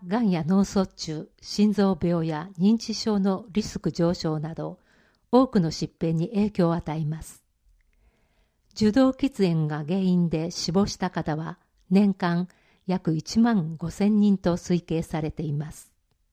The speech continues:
禁煙相談、禁煙サポートを毎月行っています。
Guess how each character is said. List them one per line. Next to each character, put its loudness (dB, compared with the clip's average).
禁 6
煙 4
相 4
談、 -6
禁 8
煙 4
サ -2
ポ 0
ー 0
ト -4
を -2
毎 2
月 -8
行 -2
っ 0
て -6
い -2
ま -4
す。 -20